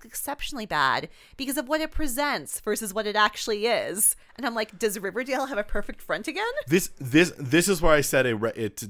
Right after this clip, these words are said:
Speaker 2: cannot reconcile itself with season one, which was supposed to be the perfect front town. But as we've watched every single season, that's been torn apart. And it, at no point did it ever seem like Riverdale was the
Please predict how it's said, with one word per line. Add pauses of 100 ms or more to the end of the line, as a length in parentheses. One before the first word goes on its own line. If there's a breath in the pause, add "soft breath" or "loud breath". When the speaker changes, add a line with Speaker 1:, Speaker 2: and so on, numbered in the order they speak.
(220)
Speaker 2:
cannot
reconcile
itself
with
season
one,
which
was
supposed
to
be (280 soft breath)
the
perfect
front
town. (480 loud breath)
But
as
we've
watched
every
single
season,
that's
been
torn
apart. (260 loud breath)
And
it, (100)
at
no
point
did
it (200)
ever
seem
like
Riverdale
was
the